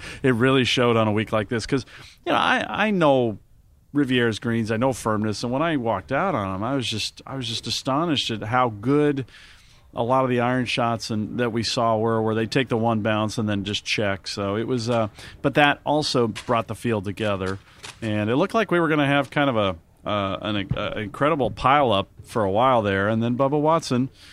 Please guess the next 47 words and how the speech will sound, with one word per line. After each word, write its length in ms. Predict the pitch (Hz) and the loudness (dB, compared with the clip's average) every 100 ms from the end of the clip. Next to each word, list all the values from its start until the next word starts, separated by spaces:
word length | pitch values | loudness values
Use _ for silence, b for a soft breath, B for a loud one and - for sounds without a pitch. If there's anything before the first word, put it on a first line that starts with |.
| B B B B _ | B B B B _
two-time 400 | - 139 143 135 | 0 2 4 4
winner 200 | 139 139 | 4 4
here 160 | 135 135 | 2 2
already, 460 | 139 147 131 120 117 - - - - | 2 2 2 2 -2 -10 -20 -16 -4
and, 500 | 110 110 110 110 113 | 0 2 2 2 2
um, 560 | 110 110 110 110 107 117 | 2 2 2 0 -2 -2
he 200 | 123 120 | 0 0
just 180 | 127 | 0
becomes 300 | 139 135 120 | 0 0 0
a 40 | 117 | 0
different 300 | 123 - 123 | 0 0 2
human 260 | 135 135 | 2 2
being 460 | 123 139 143 104 - | 2 2 2 2 -2
here, 420 | 101 110 104 104 104 | -4 0 2 2 0
and, 320 | 104 104 104 | 0 0 -2
and 220 | 104 110 | -2 -2
it's, 220 | 107 - | -2 -4
it's 200 | 107 101 | -4 -4
just 240 | - 117 - | -4 -4 -4
fascinating 640 | 110 120 120 120 120 120 | -2 -2 0 -2 0 0
to 80 | 113 | 0
watch. 300 | 107 120 120 | 2 0 0
What 280 | 104 113 143 | 0 2 2
a 40 | |
week 300 | 156 143 147 | 4 2 2
he 160 | 151 131 | 2 2
had! 240 | 131 127 | 4 4
I 40 | 107 | 2
mean, 140 | 127 | 2
it 60 | 139 | 0
seems 180 | 196 190 | -2 -4
like 160 | 170 | -2
every, 520 | 160 147 113 117 135 139 | 0 -2 -2 -4 -4 -4
every 160 | 156 | -2
one 120 | 147 | -2
of 60 | 151 | 0
these 160 | 131 120 | 0 0
wins, 320 | 139 120 95 | 0 0 -2
he's 180 | 107 120 | -4 -2
had 200 | 117 110 | -2 -2
a 60 | |
crazy 380 | - 123 123 120 | -2 0 0 0
week, 300 | 120 135 139 | 0 0 0
and 140 | 110 | -2
this 200 | 151 147 | 0 0
week 240 | 143 143 139 | 2 2 2
he, 200 | 123 | 0